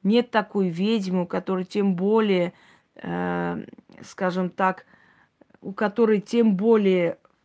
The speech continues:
м, много лет стажу, как они утверждают, много лет работают в магии, семейные, у них там, э, из поколения в поколение, и чтобы у них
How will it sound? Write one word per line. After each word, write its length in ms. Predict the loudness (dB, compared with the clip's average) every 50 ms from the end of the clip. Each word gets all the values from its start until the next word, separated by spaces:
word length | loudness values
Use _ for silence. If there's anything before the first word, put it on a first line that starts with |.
| _
м, 280 | -14 -12 -10 -10 -12 -12 -14
много 760 | -20 -18 -16 -10 -6 0 2 4 6 6 6 6 6 4 2 2
лет 260 | 4 4 2 0 -2
стажу, 560 | -6 -14 -2 2 4 6 6 6 4 2 -4 -6
как 220 | -6 -8 -6 -4
они 180 | -4 -4 -4 -6
утверждают, 760 | -6 -8 -8 -10 -10 -8 -6 -2 0 2 2 0 -2 -6 _
много 260 | -8 -8 -6 -6 -6
лет 220 | -6 -6 -6 -8 -8
работают 520 | -8 -8 -8 -8 -12 -10 -12 -14 -14 -12
в 40 | -10
магии, 420 | -4 -2 0 0 0 0 -2 -6 -6
семейные, 840 | -8 -8 -8 -6 -4 -4 -2 -2 0 0 0 0 0 -2 -4 -4 -6 -12 -20 -20 -20 -20 _ _ _
у 60 | -2
них 200 | -2 -2 -2 -4
там, 340 | _ -2 0 0 0 -4 -8 -14 -20 -20 -20 _ -10
э, 480 | -8 -6 -4 -2 -2 0 -2 -2 -2 -4
из 100 | -6 -8 -6
поколения 520 | -6 -8 -4 -2 -2 -2 0 0 -2 -4
в 80 | -4 -6
поколение, 540 | -8 -10 -6 -6 -4 -4 -2 -2 -2 -2 -4
и 120 | -4 -6 -8
чтобы 500 | -8 -4 -2 0 0 0 0 -4 -4 -8 _ -4
у 120 | 0 2
них 380 | 4 4 4 4 0 -2 -6